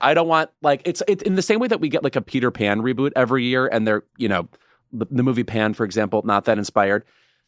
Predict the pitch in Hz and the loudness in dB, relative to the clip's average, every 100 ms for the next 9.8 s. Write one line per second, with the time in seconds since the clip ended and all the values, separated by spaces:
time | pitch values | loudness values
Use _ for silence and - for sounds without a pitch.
0 | _ - 180 - 240 - _ _ _ _ | _ -4 -2 0 -2 -2 _ _ _ _
1 | _ _ 131 151 131 143 202 - 156 143 | _ _ -2 0 2 -2 -2 -2 0 2
2 | 127 127 143 - 135 101 104 107 117 113 | 2 2 -4 -4 -4 0 0 0 0 -2
3 | 113 _ 110 107 - - 110 110 113 113 | -6 _ 0 0 -4 0 2 4 0 -2
4 | - 113 104 107 - _ - 110 104 107 | -2 0 0 -4 -10 _ 2 4 4 0
5 | 90 95 95 - _ 113 170 247 233 180 | -2 -2 -4 -8 _ -6 -4 2 4 4
6 | 160 135 - 151 143 143 120 131 170 214 | 4 -2 2 4 4 2 2 0 0 -2
7 | 220 - 180 180 170 156 147 135 156 143 | -6 -8 -4 0 4 4 2 0 0 2
8 | 185 87 - - _ _ 143 139 165 202 | 2 -4 -10 -16 _ _ 2 4 2 2
9 | 185 233 226 269 220 196 196 | 2 2 2 -4 -2 -4 -4